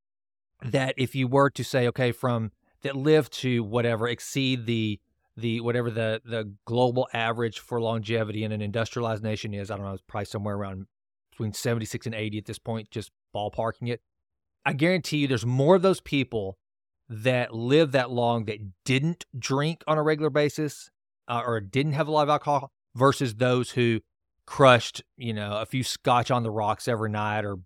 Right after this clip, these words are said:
beer every weekend or anything. I guarantee you we could look and to go, "You know what? There's probably not a sig-, uh, and there's certainly not, uh, uh,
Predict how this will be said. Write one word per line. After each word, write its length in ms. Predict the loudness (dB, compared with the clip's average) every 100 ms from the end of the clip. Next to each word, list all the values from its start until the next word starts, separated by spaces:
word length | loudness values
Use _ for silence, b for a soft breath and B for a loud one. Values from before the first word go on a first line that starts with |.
| _
beer 220 | 0 2
every 200 | 2 0
weekend 560 | -2 -4 -4 -6 -6 -8
or 100 | -10
anything. 280 | -12 -14 -12
I 60 |
guarantee 500 | -4 -2 -2 -2 -4
you 300 | -2 -2 -4 -2
we 100 | -4
could 160 | -4
look 300 | -4 -4 -4 -6
and 100 | -6
to 100 | -4
go, 260 | -2 -4 -6 b b
"You 100 | -4
know 80 | 0
what? 160 | -2 0
There's 180 | -4 -4
probably 680 | -2 4 6 6 2 -2 -2
not 500 | -2 0 2 2 0
a 80 | -6
sig-, 240 | -6 -8 -6
uh, 120 | -10 -6
and 100 | -4
there's 160 | -4 -4
certainly 800 | -8 4 6 6 2 -8 -8 -12 _ _ -6
not, 420 | 0 2 2 -2 -4
uh, 240 | -2 -2 -4 _ _
uh, 240 | -4 -4